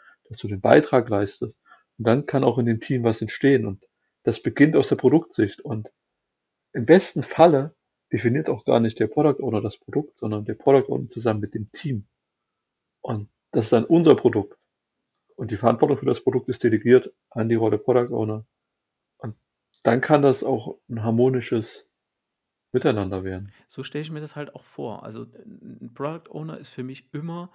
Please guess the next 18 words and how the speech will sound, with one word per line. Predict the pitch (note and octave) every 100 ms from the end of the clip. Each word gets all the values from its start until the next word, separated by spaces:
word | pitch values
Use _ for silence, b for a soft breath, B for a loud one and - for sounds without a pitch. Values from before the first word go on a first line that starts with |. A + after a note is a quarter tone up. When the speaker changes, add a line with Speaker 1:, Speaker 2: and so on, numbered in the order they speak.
| _
Speaker 2:
das | - B2
verbindende | - A#2 C#3+ F#3 - D3 C3
Glied | A#2+ - C#3+ G#3+ - _ _ _ _
zu, | - - D3 D3+ D#3 _ _ _ _ _ _ _ _ _ -
nicht | - -
zum | B2
Unternehmen, | - G3 G#3+ A3 A3+ B3+
aber | B2+ C#3+ -
zu, | - C3+
zu | C3 - B2+
dem | B2 A#2
Management, | A#2 E3 A#3 - - G3 D#4+ _ _ _ _ _ _ _ _ _ -
ähm, | C#3+ C#3+ C#3+ -
und | D#3 F3
zu | -
'ner | D3+
Community. | - C3 B2+ C#3+ - A2+ -
Also, | - C3